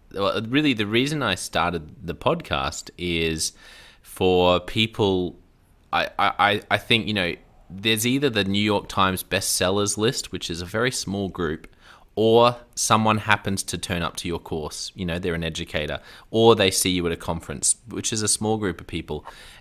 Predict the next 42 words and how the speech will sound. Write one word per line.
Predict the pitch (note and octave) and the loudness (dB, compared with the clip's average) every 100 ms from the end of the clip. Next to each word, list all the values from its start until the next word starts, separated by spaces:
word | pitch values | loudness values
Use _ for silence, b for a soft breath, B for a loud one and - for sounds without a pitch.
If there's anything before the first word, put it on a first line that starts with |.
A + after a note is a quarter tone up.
| _ | _
And | F#2+ | -6
so | - G2+ | 0 0
the | G2 | 0
reason | G#2 A#2 A2 | -2 -2 -2
I | A2 | -4
do | G#2+ | -2
this | G2 - | -4 -2
podcast | - A2+ - F#2 F2+ | -2 -2 0 0 0
is | F2+ E2+ | -4 -2
I, | F2 E2+ - | -2 -2 -2
I | F2+ | 0
love | F2+ F#2+ | 0 0
the | G#2 | 0
idea | F#2 F2 F2 | -2 -2 -4
of | E2+ | -4
someone | - F2+ F2+ F2 F2 B B B B - | -2 -2 -2 -4 -6 B B B B -6
like | E2 E2 G2 | -4 -4 0
you, | G2 | 0
Steve, | - - F2 F#2+ | 0 0 0 0
who's, | G#2 F2 - - - | -2 0 0 -4 -6
who's | F#2 E2+ | -8 -4
got | F2+ | -4
such | - F#2 - | -2 -2 -6
incredible | E2+ G2 F2 E2 | -6 -6 -6 -4
stories, | - A2+ C#3+ F#2+ E2 - - F#2+ | -4 -2 0 0 0 -6 -12 -6
being | F#2 F2+ | -4 0
able | F2+ F2+ | 0 -2
to | F2 | -4
reach | D#2 F2 F2+ - - - | -4 -4 -4 -6 -8 -8
a-, | E2 - | -8 -6
and | E2+ | -4
share | E2+ - F#2 | -2 0 2
your | F#2+ E2+ | 2 -2
story | - - E2+ D#2 | -4 -6 -6 -6
with | D#2 - - | -8 -10 -8
people | F2+ - E2+ | -8 -4 -2
who | |
otherwise | D#2+ E2 D2+ D#2 | -2 -2 -6 -6
would | E2 | -6
never | E2 D#2 | -6 -4
hear | D2+ E2+ E2 | -4 -4 -4
it. | C#2+ | -6